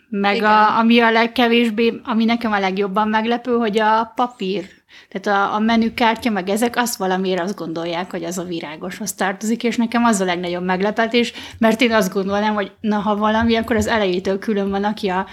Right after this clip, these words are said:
Speaker 1: meghívódat csinálja, aki az ültet, tehát hogy, hogy az az elejétől egy teljesen más vonal.
Speaker 2: Oké, de te ebben dolgozol, de aki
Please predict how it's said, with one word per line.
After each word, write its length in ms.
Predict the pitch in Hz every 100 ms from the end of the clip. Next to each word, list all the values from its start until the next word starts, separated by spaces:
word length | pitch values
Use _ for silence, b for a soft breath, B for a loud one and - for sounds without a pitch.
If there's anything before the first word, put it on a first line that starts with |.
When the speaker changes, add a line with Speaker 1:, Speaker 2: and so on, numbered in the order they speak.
| B B B
Speaker 1:
meghívódat 840 | 220 220 226 - 214 220 208 208
csinálja, 560 | - 202 202 202 196 185
aki 220 | 190 208
az 200 | 180 190
ültet, 360 | 214 214 208 196
tehát 220 | - 208 233
hogy, 80 | -
hogy 220 | - 233 240
az 100 | 233
az 160 | 226
elejétől 480 | - - 202 185 220
egy 160 | 214 220
teljesen 460 | 240 190 190 202
más 420 | 202 196 170 185 -
vonal. 520 | 185 175 156 156 202
Speaker 2:
Oké, 320 | 339 226 208
de 160 | 208 233
te 140 | 269
ebben 300 | 262 262 254
dolgozol, 600 | 240 185 185 190 208 202
de 120 | 208
aki 600 | 208 214 - 220 214 -